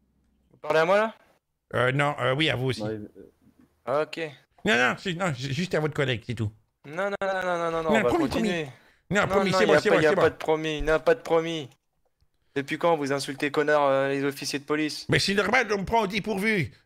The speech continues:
Speaker 2: Je suis à porte-à-, en porte-à-faux, là. Je suis à deux doigts de cri-
Speaker 1: Allez, encore un outrage à agent, si vous
Speaker 2: Non,
Speaker 1: continuez,
Speaker 2: vous n'avez
Speaker 1: je vous en-
Speaker 2: pas le droit de faire ça, c'est de l'abus de
Speaker 1: Eh
Speaker 2: pouvoir.
Speaker 1: si, j'ai le droit, c'est pas de l'abus de pouvoir.
Speaker 2: J'appelle mon avocat.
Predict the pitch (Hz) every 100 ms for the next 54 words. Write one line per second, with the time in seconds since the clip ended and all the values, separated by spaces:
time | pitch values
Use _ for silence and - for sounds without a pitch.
0 | 143 196 - 240 - 226 - 208 190 233
1 | 226 - 214 175 117 - _ _ _ -
2 | 349 311 - 226 190 190 180 247 - -
3 | 175 - 139 156 165 156 139 147 147 151
4 | 160 151 156 151 156 143 - 135 139 156
5 | 170 165 170 143 143 156 139 151 - 139
6 | 160 - 165 160 156 156 180 180 151 135
7 | 185 160 165 143 156 156 135 - 131 156
8 | 156 151 151 160 151 160 120 - _ _
9 | - _ _ _ _ _ _ _ _ -
10 | - 175 220 220 220 208 208 175 -